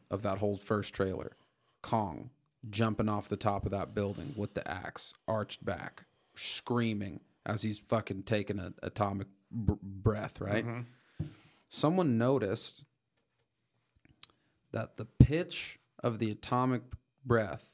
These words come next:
Speaker 1: well, one, it was locked onto the axe. If you think about the position that Kong's in, it's weird that he, like, air quote, caught that blast. But then they noticed that the trajectory of the blast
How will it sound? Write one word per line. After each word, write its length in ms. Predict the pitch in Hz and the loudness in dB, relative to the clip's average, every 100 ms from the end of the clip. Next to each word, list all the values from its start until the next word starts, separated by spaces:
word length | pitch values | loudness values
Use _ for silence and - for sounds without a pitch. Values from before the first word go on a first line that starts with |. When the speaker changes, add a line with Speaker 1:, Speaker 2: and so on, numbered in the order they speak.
| - | -8
Speaker 1:
well, 180 | 110 107 | -2 0
one, 440 | 110 131 110 104 - | 4 4 2 -2 -2
it 60 | |
was 220 | 110 104 101 | 0 0 0
locked 460 | 107 120 127 - - | 2 2 0 -6 -6
onto 360 | 110 107 107 104 | -2 0 0 -2
the 160 | 101 | -4
axe. 460 | - - - - - _ _ _ _ _ _ _ _ - | -8 -12 -10 -8 -8 _ _ _ _ _ _ _ _ -8
If 60 | |
you 60 | 117 | -2
think 220 | 165 180 | 2 2
about 240 | 151 135 | 4 2
the 60 | - | 0
position 440 | 110 98 113 - | -2 0 2 2
that 180 | 104 - | 0 -2
Kong's 360 | - 104 104 104 | -2 0 -2 -2
in, 280 | 95 98 95 _ _ _ _ _ _ _ _ _ _ _ _ | -2 -4 -6 _ _ _ _ _ _ _ _ _ _ _ _
it's 120 | - | -8
weird 300 | 120 147 165 | 2 4 4
that 120 | 143 | 2
he, 120 | 117 113 | 2 0
like, 320 | 110 104 - _ _ _ _ _ _ _ _ _ _ - | 0 -2 -10 _ _ _ _ _ _ _ _ _ _ -8
air 160 | 120 113 | -4 -4
quote, 400 | - 117 107 - _ - | 0 2 0 -6 _ -10
caught 380 | - 107 113 - _ _ _ - | -4 -2 -4 -10 _ _ _ -6
that 220 | 107 90 | -6 -6
blast. 580 | 107 101 135 202 - - _ _ _ _ _ _ _ _ _ _ _ _ _ _ - | -6 -4 -4 -4 -10 -14 _ _ _ _ _ _ _ _ _ _ _ _ _ _ -2
But 120 | 123 | 2
then 180 | 131 123 | 4 4
they 100 | 117 | 4
noticed 440 | 120 135 147 - | 4 2 2 0
that 160 | 135 - | -2 -2
the 80 | 110 | -8
trajectory 880 | - - 101 113 135 - 151 135 - | -4 -4 0 2 0 0 0 0 0
of 260 | 117 104 | -2 -2
the 100 | 104 | -4
blast 720 | 92 101 101 120 151 - - | 0 0 2 0 -2 -8 -10